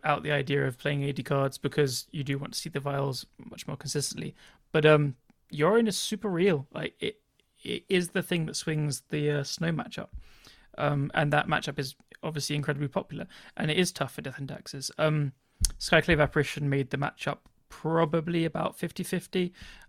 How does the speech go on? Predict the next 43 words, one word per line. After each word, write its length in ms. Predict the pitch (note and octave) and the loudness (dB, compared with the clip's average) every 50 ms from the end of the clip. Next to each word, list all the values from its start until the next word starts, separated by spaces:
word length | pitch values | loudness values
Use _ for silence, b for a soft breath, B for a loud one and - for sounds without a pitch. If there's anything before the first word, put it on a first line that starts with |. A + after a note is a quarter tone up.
| - - | -18 -12
Uh, 260 | - - - - - - - | -10 -8 -8 -8 -8 -8 -8
Snow 320 | - - - E3 D#3+ D#3 | -6 0 4 4 4 6
has 180 | D3 D3 C3+ C3 | 6 4 4 4
more 260 | D3 C#3+ D3 D3 D3 | 2 0 2 0 -2
tools, 400 | C#3+ - - E3 D#3 D#3 D3 - - _ - | -2 -4 -4 -4 -4 -4 -6 -8 -12 _ -4
arguably, 480 | - D#3+ C#3+ C#3 F3+ D#3+ D3+ D#3 D3+ C#3+ | -2 -2 0 -2 -4 -6 -4 -6 -6 -6
to 120 | - C#3 | -6 -6
kind 180 | - - C#3+ C#3+ | -6 -4 -6 -6
of, 160 | C3 - D3 | -6 -6 -8
uh, 180 | C#3 C3+ D3+ D#3+ - _ - - - | -8 -8 -8 -10 -14 _ -18 -16 -4
pull 160 | - D#3 D3 | 0 0 0
ahead 240 | C#3+ B2+ D3+ D3+ D3 | 2 2 0 0 0
if 100 | C#3+ - | -2 -6
it 80 | - - | -4 -4
needs 240 | D3+ D3+ D#3 - - | -4 -4 -4 -4 -4
to. 180 | - F3+ F#3 F#3 B B B B B B - | -4 -4 -4 -4 B B B B B B -14
But 180 | - C#3+ - - | -10 -8 -8 -4
Yorion 520 | - D#3+ F3 F#3 E3 D3 C#3 C3+ C3+ - | 2 4 6 8 8 8 6 4 2 0
is 280 | - - D3 C#3 - - - _ | -2 -4 -4 -4 -6 -10 -12 _
so 300 | - - - - D3+ D3 | -8 -4 0 2 2 2
strong. 360 | C#3 - - C#3+ C#3 C3+ C#3 b b b b b b b | 0 0 0 -2 0 -2 -4 b b b b b b b
You 100 | - C#3 | -8 -6
just, 240 | C#3 D#3 D3 - - - - _ | -4 -2 -4 -4 -4 -10 -18 _
you 140 | - F3 D#3+ | -4 -2 0
can 100 | - E3+ | 0 0
tick 160 | C#3+ - - | 0 -2 -2
the 80 | - D3+ | -2 0
vial 160 | C#3 D#3+ D3+ | 2 2 2
up 100 | D3+ - | 2 0
to 80 | - - | -4 -2
five 300 | - D#3 D3+ C#3+ C#3+ - | 0 2 2 4 2 2
and 80 | C#3 | 0
have 120 | C#3 C#3 C#3 | -2 -2 -4
a 20 | |
Karakas 440 | - - - B2+ A#2+ - C3+ - - | -4 -2 -2 -2 -2 -4 -4 -4 -4
up, 160 | D3 - - - | -4 -6 -8 -8
like 120 | - - | -8 -6
you 80 | D3 D3 | -2 -2
mentioned. 540 | D3 C#3+ - - - - D3 C#3+ D3+ - - - - | 0 0 -2 -2 -4 -4 -4 -4 -6 -8 -10 -10 -8
And, 340 | - D3 D3 C#3+ C#3 C3+ C3+ | -6 -4 -2 -2 0 2 2
um, 280 | C#3 C3+ C3+ C3+ C#3 B B B B B B B B B B B B B B B B B | 2 2 2 0 -2 B B B B B B B B B B B B B B B B B
I've 180 | - - D3+ C#3+ | -2 0 0 2
seen 520 | - - E3 D3 C#3+ C#3+ C#3 C#3 C3+ C#3 | 2 2 2 4 4 4 4 2 0 -2